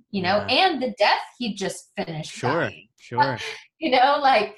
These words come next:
Speaker 1: all that steadfastness and openness and love and compassion, it just, you know, like,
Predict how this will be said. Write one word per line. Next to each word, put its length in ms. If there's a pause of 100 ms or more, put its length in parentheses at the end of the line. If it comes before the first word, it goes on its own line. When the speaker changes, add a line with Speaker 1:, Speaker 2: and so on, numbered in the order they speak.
(340)
Speaker 1:
all 240
that 240
steadfastness 1200
and 200
openness 800
and 160
love 500
and 240
compassion, 720
it 100
just, 300
you 200
know, 200
like, 200